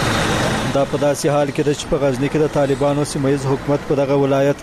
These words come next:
کې د غصب شوو دولتي مځکو د بیرته راګرځولو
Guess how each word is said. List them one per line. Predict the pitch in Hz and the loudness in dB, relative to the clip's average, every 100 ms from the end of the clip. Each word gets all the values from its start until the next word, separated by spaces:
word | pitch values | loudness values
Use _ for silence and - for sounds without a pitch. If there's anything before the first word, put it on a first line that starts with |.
| 156 | 0
کې | 147 139 - - - 135 | 2 0 -10 -16 -6 0
د | 143 123 | 0 2
غصب | 131 131 - | 0 -2 -2
شوو | 151 147 | 0 0
دولتي | 135 139 135 131 143 | 2 2 2 0 0
مځکو | 135 139 - 151 | 0 -2 0 0
د | 135 | 2
بیرته | 139 143 156 | 0 0 0
راګرځولو | 143 135 131 120 135 135 | 0 0 -2 0 2 2